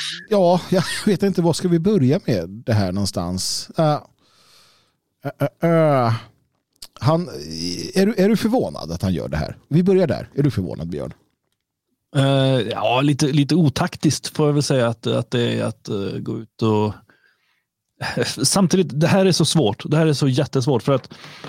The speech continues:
Speaker 2: eh, man har ju hållit på så här i, i årtionden om Sverigedemokraterna till exempel.
Speaker 1: Mm.
Speaker 2: Och varnat för dem och sånt där. Och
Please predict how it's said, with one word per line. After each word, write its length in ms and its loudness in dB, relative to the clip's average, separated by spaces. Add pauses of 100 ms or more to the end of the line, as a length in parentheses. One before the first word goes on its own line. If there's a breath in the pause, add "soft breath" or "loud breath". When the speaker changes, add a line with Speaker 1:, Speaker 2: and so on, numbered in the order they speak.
(360 loud breath)
Speaker 2:
eh, 500 -2 (320)
man 180 -2
har 40 2
ju 80 4
hållit 160 0
på 280 0
så 120 -4
här 140 0
i, 400 2
i 100 2
årtionden 1080 0
om 400 0
Sverigedemokraterna 800 -2
till 80 -8
exempel. 380 0 (300)
Speaker 1:
Mm. 140 -2
Speaker 2:
Och 160 -4
varnat 460 2
för 120 -4
dem 260 -4
och 80 -6
sånt 160 -4
där. 200 0
Och 180 -2